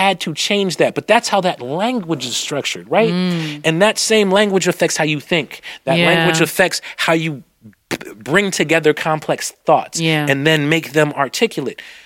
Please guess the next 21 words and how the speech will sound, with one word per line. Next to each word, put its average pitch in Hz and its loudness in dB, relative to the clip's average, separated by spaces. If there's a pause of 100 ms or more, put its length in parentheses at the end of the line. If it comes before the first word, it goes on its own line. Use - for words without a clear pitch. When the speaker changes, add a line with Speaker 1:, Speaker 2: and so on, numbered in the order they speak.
(100)
Speaker 1:
So 170 4 (720)
we 202 2
need 233 2
to 180 -4
give 196 0 (140)
our 170 0
people 202 0
the 156 -2
tools 190 -4
to 190 -4
be 196 0
able 190 2
to 170 -2
not 208 -4
communicate 202 -4
with 165 -6
that 165 0
violence, 190 0
to 156 -4
not 196 -4
communicate 185 -6